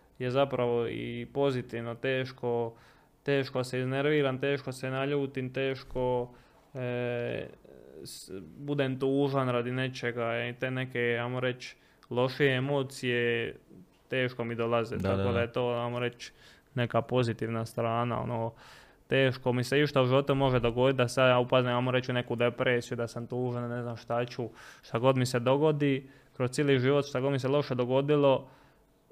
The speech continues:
Speaker 1: možda sam ja bio malo tužan u vezi toga, ali sam brzo uspio naći neki razlog za,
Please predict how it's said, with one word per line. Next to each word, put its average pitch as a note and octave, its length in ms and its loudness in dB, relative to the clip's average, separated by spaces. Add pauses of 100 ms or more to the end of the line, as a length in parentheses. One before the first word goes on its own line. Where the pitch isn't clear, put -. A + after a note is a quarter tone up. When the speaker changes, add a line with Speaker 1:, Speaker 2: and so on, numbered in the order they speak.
(100)
Speaker 1:
možda C3 340 2
sam B2+ 160 -2
ja C3 40 4
bio C3+ 200 2
malo C3+ 240 2
tužan C3 360 0
u C3 60 0
vezi B2+ 220 2
toga, C#3+ 320 2
ali C3 200 8
sam B2+ 200 -2
brzo C3 340 6 (240)
uspio C3 380 0
naći C3 300 4
neki B2+ 320 0
razlog C3 360 4
za, C3+ 220 4